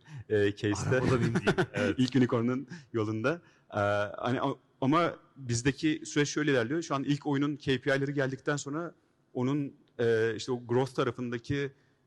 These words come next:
Speaker 1: e, benzinini almak için bir yatırım turu oluyor. O da, e, onun çarpanlarına göre aslında gerçekleşiyor. Orada unicorn'u yakalamak çok zor.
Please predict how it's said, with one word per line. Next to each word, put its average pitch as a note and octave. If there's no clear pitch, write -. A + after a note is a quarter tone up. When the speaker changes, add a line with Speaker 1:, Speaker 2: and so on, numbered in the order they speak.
Speaker 1:
e, G#2+
benzinini A#2
almak B2
için A#2
bir A2
yatırım G#2
turu G#2+
oluyor. C3
O B2
da, C#3
e, A2+
onun C3+
çarpanlarına C3
göre G#2+
aslında G#2
gerçekleşiyor. G#2
Orada A#2+
unicorn'u C3
yakalamak C3
çok B2
zor. B2